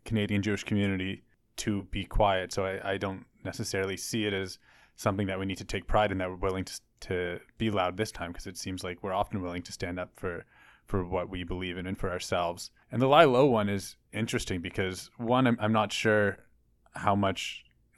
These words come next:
anti-Semitism will be brought upon us for standing up for something that, you know, is, um, one of our rights. And, and that's not to say I th-,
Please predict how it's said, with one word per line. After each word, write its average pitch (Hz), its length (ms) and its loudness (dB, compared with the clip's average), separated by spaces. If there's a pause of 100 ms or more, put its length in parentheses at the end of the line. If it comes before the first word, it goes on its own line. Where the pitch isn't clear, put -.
anti-Semitism 98 680 -2
will 92 100 -4
be 95 160 -4 (180)
brought 98 220 4
upon 110 300 0
us 92 140 -4
for 90 320 -6
standing 92 340 -4
up 101 120 -8
for 98 80 -6
something 87 360 -6
that, 85 180 -10 (400)
you 110 100 -2
know, 85 200 -6
is, 90 180 -8 (640)
um, 85 420 -2 (320)
one 101 200 0
of 90 80 -4
our 90 120 2
rights. 95 420 -2
And, 101 240 -4 (120)
and 110 280 2
that's 127 200 4
not 127 140 6
to 113 60 0
say 98 300 2
I 95 140 -2 (260)
th-, - 140 -18